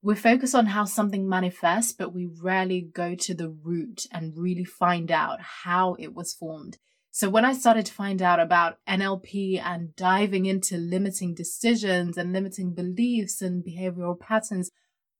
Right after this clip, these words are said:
I was just blown the fuck away. And it actually helped me to take, um, responsibility for my actions, to also take accountability,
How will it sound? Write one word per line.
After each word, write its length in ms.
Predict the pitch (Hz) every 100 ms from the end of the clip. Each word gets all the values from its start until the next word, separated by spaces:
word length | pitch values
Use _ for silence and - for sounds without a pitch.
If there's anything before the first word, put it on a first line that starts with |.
| -
I 160 | 277
was 140 | 330 302
just 240 | 233 -
blown 240 | 202 196
the 60 | 190
fuck 280 | - 175 170
away. 360 | 165 160 139 - _ _ -
And 100 | 208
it 80 |
actually 320 | 226 240 - 240
helped 320 | 202 - -
me 140 | 190
to 180 | 185 190
take, 380 | - 196 190 185 180
um, 320 | 180 175 -
responsibility 1120 | 180 185 185 196 185 180 165 190 208 214 226
for 140 | 240 233
my 140 | 185
actions, 560 | - 190 185 190 202 220
to 100 | 196
also 240 | 190 185
take 320 | 185 185 180
accountability, 1000 | 202 - 180 175 170 190 208 214 - 220